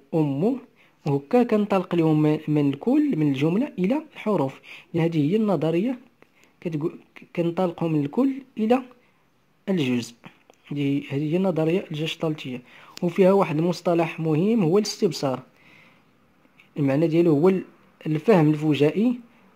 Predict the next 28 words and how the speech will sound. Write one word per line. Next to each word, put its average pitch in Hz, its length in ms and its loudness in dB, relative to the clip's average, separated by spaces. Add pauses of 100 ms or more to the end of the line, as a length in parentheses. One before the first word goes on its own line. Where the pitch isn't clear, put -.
(200)
أو 214 280 4 (120)
الإدراك 175 520 2
الفجائي 160 500 2
الذي 160 360 2
يصل 151 340 2
بالمتعلم 139 760 -2 (460)
إلى 160 160 0
الفهم 233 500 2 (160)
والمعرفة. 190 600 2
مثلًا، 185 500 0
ش-، - 140 -12 (440)
بمعنى 165 380 4
كتكون 185 340 -2
كت-، 170 260 -6 (440)
كتركز 160 540 -2
مع 139 160 2
الأستاذ 147 420 -2
كيشرح، 214 480 -6 (840)
ما 170 120 -4
كتكونش 226 400 0
في - 60 -10
البداية 143 340 2
مثلًا 139 240 0
كتفهم، 165 580 -2 (340)
ومن 170 160 2
بعد 196 340 0
واحد 165 200 -2
اللحظة، 170 460 -2